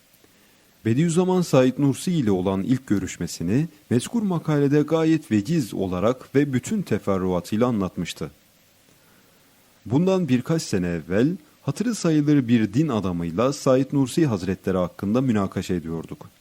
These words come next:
Muhatabımın dini bilgisi ve bu husustaki selahiyeti münakaşa götürmez bir hakikatti. Fakat bütün bunlara rağmen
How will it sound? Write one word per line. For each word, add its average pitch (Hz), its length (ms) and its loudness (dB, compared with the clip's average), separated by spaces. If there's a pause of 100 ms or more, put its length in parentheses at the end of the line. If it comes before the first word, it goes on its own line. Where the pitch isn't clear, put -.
(1040)
Muhatabımın 202 720 2
dini 131 380 0
bilgisi 98 460 -2
ve 113 240 2
bu 208 80 -2
husustaki 101 580 -4
selahiyeti 95 720 -2
münakaşa 160 560 -2
götürmez 123 600 -2
bir 127 120 2
hakikatti. 95 720 -6 (920)
Fakat - 480 0
bütün 190 380 0
bunlara 98 420 0
rağmen 92 540 0